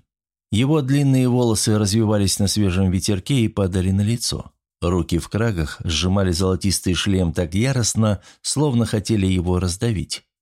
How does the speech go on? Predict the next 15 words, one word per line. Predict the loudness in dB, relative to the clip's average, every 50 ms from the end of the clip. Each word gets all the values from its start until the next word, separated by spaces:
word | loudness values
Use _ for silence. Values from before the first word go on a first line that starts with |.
| _ _ _ _ _ _ _ _ _ _ -6
При | -2 -2 0
этом | 0 -2 -2 -2 0 0
они | 2 2 2 2 2
заметно | 2 2 2 2 2 2 2 0 0 0
подрагивали, | 0 -2 -2 -2 -2 -2 -2 -2 -4 -6 -6 -6 -6 -8 -8 -10 -12 -18 -16 -10 -4
а | -2 -2
самого | 0 0 0 0 2 2 2 2 0 0
Харлоу | -2 -2 0 0 0 0 0 0 0 0 0 0 0 -2 -4
временами | -4 -2 0 2 2 2 2 2 2 2 2 0 0
трясло, | 0 0 0 0 0 0 0 0 0 0 0
будто | 0 0 0 0 0 0 -4 -2
через | 0 0 0 2 2 2 2
него | 2 2 2 2 0 0
пропускали | -2 -4 -4 -2 -2 -2 -2 -2 -2 -2 0 0 -2
ток. | -4 -4 -8 -10 -10 -10 -18 -18